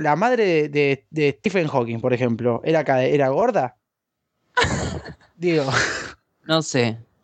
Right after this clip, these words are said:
Speaker 1: Eh,
Speaker 2: no sé. Yo vi la peli hace poco, no sé si los de casting respetaron eso.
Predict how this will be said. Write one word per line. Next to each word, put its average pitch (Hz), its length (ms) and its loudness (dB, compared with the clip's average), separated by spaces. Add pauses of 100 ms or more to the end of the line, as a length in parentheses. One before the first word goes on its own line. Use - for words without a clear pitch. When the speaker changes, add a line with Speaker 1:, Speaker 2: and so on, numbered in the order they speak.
(120)
Speaker 1:
Eh, - 360 -2
Speaker 2:
no 127 80 0
sé. 90 340 -2 (220)
Yo 156 240 0
vi 160 180 2
la 139 200 0
peli 151 240 0
hace 131 220 -4
poco, 147 580 -2
no 127 160 0
sé 131 160 -6
si - 120 -8
los 113 120 2
de 113 100 0
casting 120 340 0
respetaron 120 520 0
eso. 139 320 -2